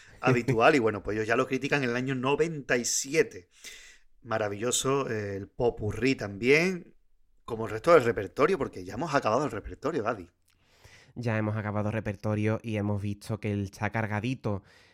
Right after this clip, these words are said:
Speaker 2: de mensajes. Yo insisto en que esto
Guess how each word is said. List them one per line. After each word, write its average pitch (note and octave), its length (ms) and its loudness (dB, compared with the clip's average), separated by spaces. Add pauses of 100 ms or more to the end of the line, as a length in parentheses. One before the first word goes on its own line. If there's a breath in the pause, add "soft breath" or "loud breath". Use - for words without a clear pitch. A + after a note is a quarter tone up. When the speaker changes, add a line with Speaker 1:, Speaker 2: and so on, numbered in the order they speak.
Speaker 2:
de A2+ 360 0
mensajes. G2 640 -2 (380 loud breath)
Yo F3 160 0
insisto G#3 640 0
en B2 200 -2
que B2 200 -2
esto F3+ 540 -2